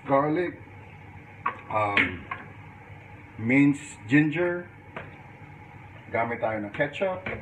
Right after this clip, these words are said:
um, chili paste, um, soy sauce, oyster sauce,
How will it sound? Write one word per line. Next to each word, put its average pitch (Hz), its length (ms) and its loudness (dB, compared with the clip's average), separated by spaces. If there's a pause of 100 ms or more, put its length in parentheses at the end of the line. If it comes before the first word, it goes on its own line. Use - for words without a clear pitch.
(1400)
um, 101 640 -4
chili 151 320 4
paste, 185 560 -2 (1600)
um, 101 320 -2
soy 143 220 2
sauce, 175 500 0 (1600)
oyster 160 360 0
sauce, 123 500 6